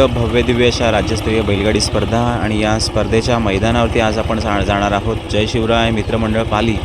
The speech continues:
अ, आयोजित ह्या भव्य दिव्य राज्यस्तरीय बैलगाडी शर्यत स्पर्धा.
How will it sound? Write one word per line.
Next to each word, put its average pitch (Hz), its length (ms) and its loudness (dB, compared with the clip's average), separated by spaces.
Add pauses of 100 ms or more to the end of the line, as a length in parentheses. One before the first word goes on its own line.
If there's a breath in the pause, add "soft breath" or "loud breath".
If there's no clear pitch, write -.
(580)
अ, 90 40 -2
आयोजित 110 580 0
ह्या 110 220 0
भव्य 117 360 -2
दिव्य 113 320 2
राज्यस्तरीय 107 840 0 (220)
बैलगाडी 107 480 0
शर्यत 101 360 -2
स्पर्धा. 110 540 0